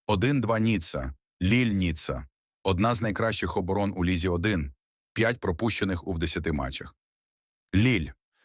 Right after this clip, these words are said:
Добре грає вдома, але на виїзді нестабільна. Одна перемога у п'яти матчах. Очні зустрічі.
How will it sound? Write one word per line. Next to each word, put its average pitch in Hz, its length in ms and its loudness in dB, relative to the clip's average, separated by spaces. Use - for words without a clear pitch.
Добре 156 340 2
грає 147 260 2
вдома, 95 600 -2
але 98 240 2
на 107 120 0
виїзді 98 400 0
нестабільна. 82 720 -2
Одна 92 300 2
перемога 87 480 0
у 82 140 -4
п'яти 82 260 -2
матчах. 65 440 -6
Очні 127 360 2
зустрічі. 78 540 -4